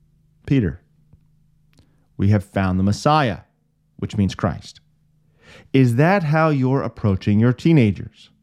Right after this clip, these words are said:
See, uh, this is really also for every Christian out there who has someone that they're trying desperately to get to come to church. What are you inviting them to? Think about that for a second. Reflect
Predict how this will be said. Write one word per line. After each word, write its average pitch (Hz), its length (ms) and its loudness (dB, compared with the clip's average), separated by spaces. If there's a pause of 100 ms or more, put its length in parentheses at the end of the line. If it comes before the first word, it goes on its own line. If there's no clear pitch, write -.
(240)
See, - 220 -4
uh, 107 80 -12 (120)
this 156 180 -2
is 147 80 0
really 127 420 -2
also 107 300 -2
for - 200 -6
every 101 300 -2
Christian 92 680 -4
out 98 260 -2
there 78 200 -2
who 92 160 0
has 98 180 2
someone 104 300 2
that 90 100 -2
they're 90 120 -4
trying 98 380 0 (120)
desperately 95 480 -2
to 85 80 -6
get 92 140 -4
to - 40 -14
come 82 120 -4
to 76 60 -6
church. - 300 -2 (560)
What 107 600 0
are 170 200 2
you 143 400 0
inviting 107 640 -2
them 92 240 0
to? 95 480 -2 (1400)
Think 170 220 -2
about 185 240 0
that 95 160 -2
for 87 80 -6
a - 20 -4
second. 147 260 -8
Reflect 123 560 -4